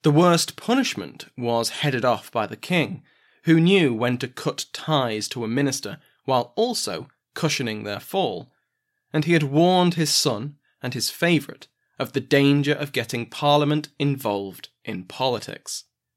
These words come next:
This, dear listeners, is what we call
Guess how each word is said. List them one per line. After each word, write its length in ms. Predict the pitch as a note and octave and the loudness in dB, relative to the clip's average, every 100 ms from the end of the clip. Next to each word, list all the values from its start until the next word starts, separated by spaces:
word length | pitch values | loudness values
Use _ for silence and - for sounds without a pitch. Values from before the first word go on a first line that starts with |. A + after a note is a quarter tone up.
| _ _ _ _ _ _ _ _ - | _ _ _ _ _ _ _ _ 0
This, 400 | C#3 D3 - - _ - | 2 2 -2 -6 _ -6
dear 180 | F#2+ | -6
listeners, 460 | E2+ G2 - A#2+ D3+ - _ _ - | -6 -12 -8 -6 -6 -8 _ _ -2
is 160 | G3+ C#3+ | -2 2
what 240 | C#3 - | 0 0
we 80 | D3+ | -4
call 460 | C#3+ G#2 G2+ G2 | -4 -6 -6 -6